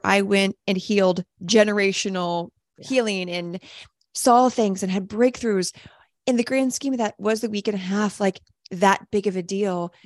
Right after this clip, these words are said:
Speaker 1: to be, to leave
Speaker 2: Mm-hmm.
Speaker 1: my child? And it's like,
Speaker 2: Mm-hmm.
Speaker 1: no, it
Speaker 2: Mm-hmm.
Speaker 1: actually allows the quantum leaping, the healing, the,
Speaker 2: Yeah.
Speaker 1: this, the ability to actually heal our children through us. And, and we'll, we'll begin to speak on,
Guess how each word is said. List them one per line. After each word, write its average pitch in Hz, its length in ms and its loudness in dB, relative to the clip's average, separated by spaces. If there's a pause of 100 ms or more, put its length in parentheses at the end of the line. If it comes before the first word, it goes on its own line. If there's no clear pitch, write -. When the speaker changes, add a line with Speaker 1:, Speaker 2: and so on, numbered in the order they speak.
Speaker 1:
to 165 80 -8
be, 202 140 2
to - 160 -2
leave 202 220 -2
Speaker 2:
Mm-hmm. 202 60 -6
Speaker 1:
my 180 120 -4
child? 180 580 0
And 170 80 -2
it's 170 160 -6
like, 185 120 -2
Speaker 2:
Mm-hmm. 190 100 0
Speaker 1:
no, 214 500 2 (300)
it - 100 -4
Speaker 2:
Mm-hmm. 170 140 -10
Speaker 1:
actually 220 480 0
allows 190 460 -2
the 196 120 -8
quantum 196 720 0
leaping, 175 520 -4 (260)
the 190 100 2
healing, 196 840 4
the, 180 280 0
Speaker 2:
Yeah. - 160 -16 (220)
Speaker 1:
this, 190 340 0 (120)
the 202 340 -2
ability 202 560 -2 (160)
to 202 160 -4 (180)
actually 196 400 0
heal 202 480 0
our 175 160 2
children 214 640 -2 (420)
through 214 760 6 (180)
us. 202 540 2
And, 185 320 0
and 190 180 -2
we'll, 185 220 -2
we'll 185 180 -6
begin 196 200 -4
to 185 60 -6
speak 190 320 -6
on, 175 240 -2